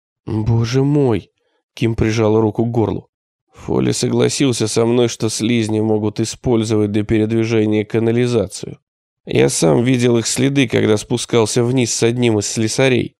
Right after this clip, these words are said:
Но тогда они могут выползти везде, в любом доме?" "Да. И в настоящее время мы ничего не сможем с этим поделать. Если я пойду в полицию, там просто посмеются мне в лицо.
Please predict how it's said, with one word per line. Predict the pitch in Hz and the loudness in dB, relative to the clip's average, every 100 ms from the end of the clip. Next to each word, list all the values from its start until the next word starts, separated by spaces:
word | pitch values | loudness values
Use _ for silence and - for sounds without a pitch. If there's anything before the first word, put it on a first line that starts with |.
| - | -6
Но | 110 113 110 101 | -2 2 2 2
тогда | 107 104 110 147 | 2 2 2 2
они | 143 123 | 4 2
могут | 117 151 127 110 | 2 2 2 2
выползти | 131 143 113 - 113 | 0 2 0 -2 -2
везде, | 107 101 107 110 180 | -2 -2 -2 0 2
в | 131 | 2
любом | 110 104 135 113 | 0 2 0 0
доме?" | 110 196 185 107 _ _ _ _ _ | 2 2 2 -2 _ _ _ _ _
"Да. | - 101 104 98 - _ _ _ _ _ - | -8 -2 -2 -2 -8 _ _ _ _ _ -10
И | - | -4
в | 104 | 0
настоящее | 110 107 120 123 135 117 - 113 | 0 0 0 2 2 0 0 2
время | 113 131 117 110 | 2 2 2 2
мы | 110 | 2
ничего | 110 107 131 123 127 | 0 -2 -2 0 2
не | 110 | 0
сможем | 104 127 113 107 104 | -2 -2 0 0 -2
с | 110 | -4
этим | 101 107 | -2 -4
поделать. | - 117 120 101 90 - - _ _ _ - | 0 0 0 -4 -4 -16 -20 _ _ _ -4
Если | 107 131 131 131 | 2 2 2 2
я | 139 | 2
пойду | 127 123 131 131 113 | 4 2 2 2 0
в | - | 0
полицию, | 120 127 147 139 - 98 | 2 2 2 -2 -4 -4
там | - 107 110 _ _ - | -2 -4 -4 _ _ -6
просто | 127 151 - 151 | -2 -2 0 -4
посмеются | - - 147 143 185 208 160 120 113 | -4 -4 -4 -2 0 2 0 0 -2
мне | 120 120 | 2 2
в | 107 | 2
лицо. | 120 143 - 104 | 0 -2 -6 -6